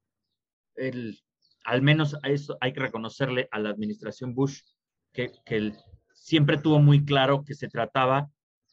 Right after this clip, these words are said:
de grupos terroristas o de, o de ex-, o de, o de extremistas, ¿no? Eh, y de Osama Bin Laden y, y, y, y gente muy, muy particular.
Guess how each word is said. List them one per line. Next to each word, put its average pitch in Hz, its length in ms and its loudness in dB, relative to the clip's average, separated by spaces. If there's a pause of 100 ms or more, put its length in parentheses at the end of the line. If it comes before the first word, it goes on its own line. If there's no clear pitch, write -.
(560)
de 135 440 2 (200)
grupos 147 340 0
terroristas 120 560 -6
o 104 80 -6
de, 110 160 -8
o 107 140 -4
de 110 80 -2
ex-, - 240 -12
o 107 160 -4
de, 117 140 -8
o 110 120 -4
de 110 80 -4
extremistas, 131 800 -4 (180)
¿no? 135 360 -6 (260)
Eh, 110 260 -2
y 107 120 -8
de 110 80 -2
Osama 131 340 -2
Bin 120 180 -4
Laden 120 280 -2
y, 110 120 -12
y, 107 220 -12
y, 107 240 -10
y 107 80 -10
gente 127 680 -6
muy, 143 280 0
muy 139 240 0
particular. 139 600 -6